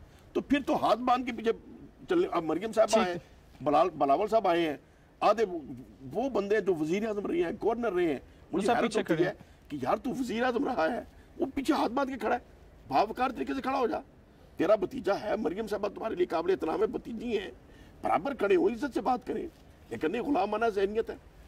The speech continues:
Speaker 2: ठीक हो गया। जलील साहब, एक तो, अ, जो मियाँ साहब ने फरमाया, इससे ज़्यादा बेहतर ये नहीं होगा कि हम पार्टीज के अंदर ये चीज़ें शुरू कर दें, टॉप लीडरशिप के सिलेक्शन, क्योंकि, अ,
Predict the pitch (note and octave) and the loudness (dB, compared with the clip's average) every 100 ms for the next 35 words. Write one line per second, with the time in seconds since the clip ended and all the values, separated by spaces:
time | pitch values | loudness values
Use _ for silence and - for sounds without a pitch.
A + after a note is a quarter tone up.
0 | - - - - - - - G#3 E3 D3+ | -20 -20 -20 -20 -20 -8 -2 0 0 -2
1 | - E3+ F3 F#3+ A3+ G#3 G3+ A3 G3 G3 | -8 -4 -2 0 2 2 2 0 0 0
2 | F#3+ E3+ E3 D3+ D#3+ E3+ F3 G3+ G#3+ G3+ | 2 0 -2 -8 -2 2 2 2 0 -2
3 | F#3+ E3 D#3 D#3 - C#3 - - - - | -2 0 2 0 -2 -12 -14 -16 -16 -18
4 | - G#3+ - B3 F#3+ F3+ A#3+ A3+ A3 A3+ | -6 -4 0 0 2 2 2 0 -2 -2
5 | A3+ A#3+ A3+ G#3 G#3 A#3 F#3+ G#3+ F#3 - | 0 0 2 2 2 0 0 -2 -4 -2
6 | A3 A#3 - D4+ - D4 B3 A3+ A3+ G#3+ | 2 2 4 4 4 0 2 2 2 0
7 | F#3 E3+ F3 E3+ - - F3+ E3+ E3+ G3 | -2 0 2 2 -2 0 2 2 0 0
8 | F#3 - - - G#3+ A3+ A3+ G#3 G3+ F#3+ | -2 -10 -12 0 0 2 0 -2 -2 -4
9 | - F#3+ F3+ G3 F#3 - G#3 - - - | 4 4 4 2 0 0 -4 -4 -16 -4
10 | A3+ A3 A#3 A#3 | -2 0 0 0